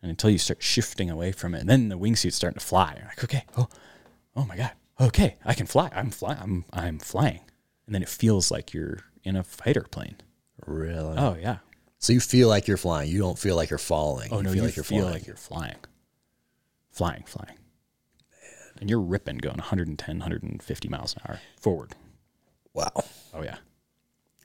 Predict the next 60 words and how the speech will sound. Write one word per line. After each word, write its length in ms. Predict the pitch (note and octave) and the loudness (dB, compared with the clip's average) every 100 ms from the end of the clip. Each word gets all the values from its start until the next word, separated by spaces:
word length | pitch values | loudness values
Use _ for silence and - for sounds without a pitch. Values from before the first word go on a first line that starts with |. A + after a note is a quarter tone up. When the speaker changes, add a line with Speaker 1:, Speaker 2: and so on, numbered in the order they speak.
| - | -12
Speaker 2:
That 280 | - E2+ E2+ | -4 -4 -4
is 200 | - E2 | -6 -6
insane. 420 | D2 C#2 E2 D2 D#2 | -4 -2 -2 -4 4
What 80 | A#2+ | 8
do 40 | |
you 60 | C#3 | 10
have 160 | A#2+ | 8
to 80 | - | 6
do 120 | A2+ | 4
before 280 | G#2+ - G#2 | 4 4 4
you 340 | F#2+ E2+ D#2+ - _ - | 4 2 0 -6 _ -2
pull? 440 | A2 F2 E2+ - _ - | 0 0 -4 -16 _ -8
Speaker 1:
So 440 | - G#2 F#2 F2+ F2 - | -2 0 2 0 -2 -8
Speaker 2:
Do 80 | |
you 20 | F2 | -4
have 60 | |
to, 180 | G2 - | -2 2
<laughs> 40 | |
I 40 | D3+ | 2
mean, 180 | G#2 E2+ | 2 2
you're 80 | |
Speaker 1:
you 40 | G#2 | 2
Speaker 2:
not 80 | G2+ | 4
Speaker 1:
have 80 | - | 2
to 60 | |
flare. 260 | - D3+ F2+ | 6 6 6
You 80 | F#2+ | 2
have 100 | - | -4
to, 120 | - | -6
you 60 | G2 | -4
have 80 | |
Speaker 2:
Yeah. 60 | F2 | -2
Speaker 1:
to 40 | - | 0
cut 180 | - | -2
speed. 400 | - A#2+ A#2 B2+ B2 | 0 2 2 0 -4
Speaker 2:
Yeah. 240 | D2+ D2 _ _ _ F#2+ | -4 -4 _ _ _ 4
Speaker 1:
Um, 600 | F#2+ F2+ - - - - - G2 | 4 4 2 -4 -8 -10 -8 0
and 180 | F2+ | 4
relax. 540 | F2+ F2 C#2+ - - - - | 6 4 2 -6 -14 -14 -10
So 320 | - F2 E2 | -4 -2 -2
Speaker 2:
Okay. 120 | C2 E2+ | -4 -4
Speaker 1:
you're 100 | E2+ | -4
flying, 520 | - A#2+ A#2 A2 G#2 | 0 0 2 4 4
you 120 | F#2 | 4
know 260 | F2 G2+ G#2 | 4 6 8
where 100 | G2 | 8
you're 120 | F#2+ | 6
going, 500 | G2+ A2 A2 G#2+ G#2 | 4 6 6 8 8
you're 160 | G2 G2+ | 8 8
aimed 240 | A2 G2+ | 10 8
at 80 | F#2+ | 6
an 80 | F#2+ | 6
area. 240 | G2 G#2 | 6 6
Like, 140 | G2 F#2 | 4 0
"That's 240 | G2+ - | -2 0
my 180 | G2+ F2+ - _ _ - | 0 0 -4 _ _ 0
landing 320 | A#2 G#2+ G#2+ | 4 6 6
area. 220 | G#2 G#2 | 6 6
I'm 80 | F#2+ | 4
gonna, 180 | F2+ | 2